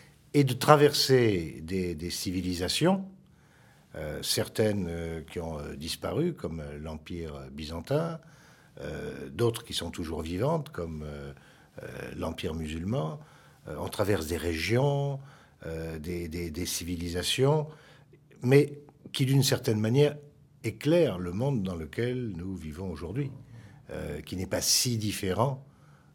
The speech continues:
euh, en termes de problématiques posées, de conflits, de tensions, de possibilités de coopération et d'échange,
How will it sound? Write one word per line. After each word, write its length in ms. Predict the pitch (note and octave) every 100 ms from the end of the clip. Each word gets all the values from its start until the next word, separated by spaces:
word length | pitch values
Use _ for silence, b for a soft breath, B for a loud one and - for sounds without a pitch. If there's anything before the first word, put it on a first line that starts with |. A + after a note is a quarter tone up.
| -
euh, 240 | D2+ D2+ D2 - - -
en 100 | -
termes 280 | E2 G2 F2
de 80 | D#2
problématiques 800 | D#2+ F#2+ F2+ E2 E2 - G#2+ G2
posées, 680 | - F2+ D#2+ F#2+ G#2+ A2+ A2+
de 120 | D#2+
conflits, 720 | D#2 G2+ F#2+ - G2+ A2 A2
de 80 | F2
tensions, 800 | D2+ F#2+ F#2+ - A2 A2+ A#2 A#2+ B B B
de 80 | -
possibilités 640 | - - - F2 F2+ F#2
de 80 | -
coopération 800 | - F2 - F2+ D#2+ - G#2+ F2+
et 40 |
d'échange, 540 | E2+ F2 - D3 B2